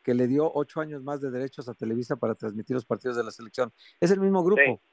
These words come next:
Speaker 1: y está tomando ocho años después el mismo control. Entonces, en realidad es lo mismo, León.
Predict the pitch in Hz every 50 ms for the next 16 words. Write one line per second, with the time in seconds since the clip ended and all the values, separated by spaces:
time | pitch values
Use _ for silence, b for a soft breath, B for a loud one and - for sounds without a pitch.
0 | _ - 113 - - 139 - 147 143 151 156 156 156 156 131 143 151 143 - -
1 | 147 147 147 151 143 131 135 123 _ - 151 151 147 - _ _ _ _ - 123
2 | 120 127 143 147 151 147 - 143 139 127 - 180 190 170 - _ _ _ _ -
3 | 139 - - 180 170 - 165 - - 143 131 135 131 131 147 175 196 185 190 156
4 | 151 196 208 175 139 120 113 110 107 107 - - 117 117 120 110 95